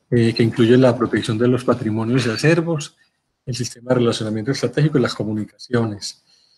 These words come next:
y, lo, y el trabajo con nuestros aliados, y el desarrollo de las agendas estamentarias. Esto resume la propuesta, este gráfico, eh, donde tenemos entonces, eh,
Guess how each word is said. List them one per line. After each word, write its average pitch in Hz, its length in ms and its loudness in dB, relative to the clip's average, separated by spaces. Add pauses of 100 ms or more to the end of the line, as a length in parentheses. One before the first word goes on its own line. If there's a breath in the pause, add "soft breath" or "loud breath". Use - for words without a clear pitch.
(520)
y, 156 80 0
lo, 117 240 -2
y 117 200 -2
el 104 140 -2
trabajo 113 240 -20
con 117 160 -20
nuestros - 360 -20
aliados, 160 680 2 (340 soft breath)
y 151 80 6
el 151 100 8
desarrollo 120 320 6
de 127 60 8
las 117 140 4
agendas 107 680 -2
estamentarias. 156 920 0 (340 soft breath)
Esto 143 480 4
resume 135 800 2
la 127 160 -2
propuesta, 170 720 -2
este 139 240 -6
gráfico, 170 640 -2 (600)
eh, 117 360 -4
donde 120 240 -2
tenemos 120 800 -2 (320)
entonces, 127 880 0
eh, 113 420 -4